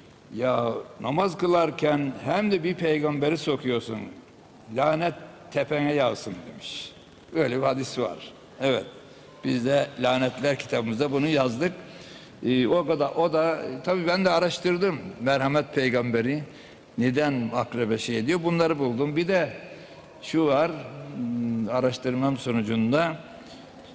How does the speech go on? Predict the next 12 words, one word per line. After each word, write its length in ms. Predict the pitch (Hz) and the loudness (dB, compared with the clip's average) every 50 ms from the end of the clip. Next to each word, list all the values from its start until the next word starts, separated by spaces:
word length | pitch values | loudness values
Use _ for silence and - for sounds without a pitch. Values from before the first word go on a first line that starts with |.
| - - - - - 113 | -20 -20 -16 -10 -6 -4
e, 20 | 107 107 107 107 107 104 104 104 101 117 | -2 0 0 0 0 0 0 -2 0 0
bu 140 | 151 - - | 2 4 4
akrep 380 | 165 165 - 165 170 190 185 180 - - - - - - - 151 | 2 2 2 0 0 0 0 -2 -6 -12 -14 -16 -16 -10 -6 -4
intihar 420 | 147 143 135 - 156 165 175 160 | -2 -2 0 2 2 4 4 4
eder. 300 | 147 123 98 92 87 85 - - - - - - - - - - - - - - - - - - - - - - - - | 2 2 0 -4 -6 -8 -10 -12 -14 -14 -16 -16 -16 -16 -16 -16 -16 -16 -16 -16 -16 -16 -16 -16 -18 -18 -18 -18 -12 -4
Kurtulamayacağını 880 | - 156 143 - - 165 175 180 180 180 165 156 131 156 147 143 143 139 | -2 -2 0 0 2 2 2 4 4 2 2 2 2 2 2 2 0 0
anladı 420 | 165 170 170 160 151 143 151 165 | 0 2 2 2 2 2 2 2
mı 240 | 190 220 233 233 - - - - - | 2 2 0 -2 -4 -8 -12 -10 -6
kendini 420 | - 160 160 160 156 156 151 147 | -4 -2 -2 0 0 0 0 0
sokar, 440 | - - 139 127 - - 165 214 226 | 0 0 -2 -2 0 0 0 0 0
intihar 480 | - 180 170 151 - - 156 147 143 131 | 0 0 -2 -2 0 2 2 2 2 2
eder. 280 | 147 - - - - | 0 -2 -4 -6 -8